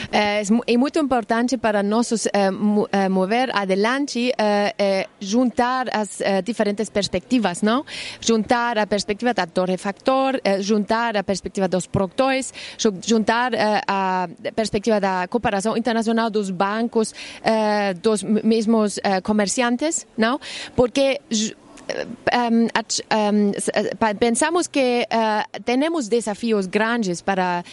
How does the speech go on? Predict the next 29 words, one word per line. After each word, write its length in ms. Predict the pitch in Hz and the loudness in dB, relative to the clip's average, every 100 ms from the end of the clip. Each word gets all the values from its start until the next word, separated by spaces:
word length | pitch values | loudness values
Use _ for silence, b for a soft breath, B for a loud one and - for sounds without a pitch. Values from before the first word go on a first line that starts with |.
| B - | B -4
eh, 440 | 196 190 180 160 - | 0 0 0 -2 -2
convertir 540 | 220 220 196 - 254 - | 0 0 0 0 -2 -2
a 60 | |
caficultura 760 | 208 233 226 - 220 233 269 226 | -4 -4 -4 -4 -4 0 0 2
em 40 | |
uma 240 | 226 269 320 | 4 4 2
caficultura 720 | - 254 254 269 240 254 233 | -2 -4 -2 -2 0 0 2
realmente 480 | 226 233 262 247 269 | 2 2 0 0 -2
sustentável 520 | 254 226 233 233 247 B B - | -2 -2 -2 0 0 B B -2
para 200 | 254 214 | 0 0
todos 560 | 285 320 247 208 - B B - | 2 2 2 0 -4 B B -2
os, 360 | 220 214 - - | 0 0 -2 0
eh, 300 | 208 190 180 - B - - | 2 2 0 -6 B -6 -2
em, 300 | 202 185 185 | 0 0 0
eslabões, 680 | 214 - 214 185 196 190 - - | 0 0 0 2 0 0 -2 -2
eh, 160 | 208 | 0
da, 180 | 190 202 | 0 -4
da 540 | 196 - 190 180 175 - | -4 -2 -2 -2 -4 -2
cadeira. 540 | 220 196 262 196 165 B B - | -2 0 0 0 -4 B B -4
Agora 580 | 214 202 220 285 330 214 | -2 0 2 2 2 0
mesmo, 560 | 202 254 277 247 247 233 | 0 0 0 0 -2 0
muitos 440 | 220 277 - 349 | 0 0 0 -2
produtores 600 | 240 185 247 269 254 214 - | -2 0 2 2 2 0 -2
e 100 | 202 | 0
muitos, 400 | 240 240 202 - | 2 0 -2 0
muitos 300 | 220 277 240 | 0 2 0
trabalhadores 800 | 208 202 185 180 190 254 311 247 | 0 0 0 2 2 2 0 0
não 360 | 226 240 262 240 | 0 2 0 0
têm 460 | 262 269 233 160 | 0 2 0 -2